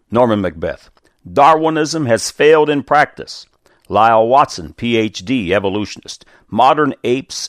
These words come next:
seem to have sprung out of nowhere. They have no yesterday, no fossil record.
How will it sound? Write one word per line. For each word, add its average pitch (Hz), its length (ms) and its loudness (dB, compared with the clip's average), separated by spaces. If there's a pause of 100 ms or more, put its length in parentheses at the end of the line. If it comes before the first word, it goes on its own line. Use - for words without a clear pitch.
seem 175 380 -4
to 135 160 -2
have 117 160 0
sprung 147 420 0
out 151 160 4
of 147 100 -4
nowhere. 165 520 0 (260)
They 92 160 -2
have 92 280 0
no 85 200 -6
yesterday, 85 800 -6
no 120 240 0
fossil - 560 -8
record. - 420 -10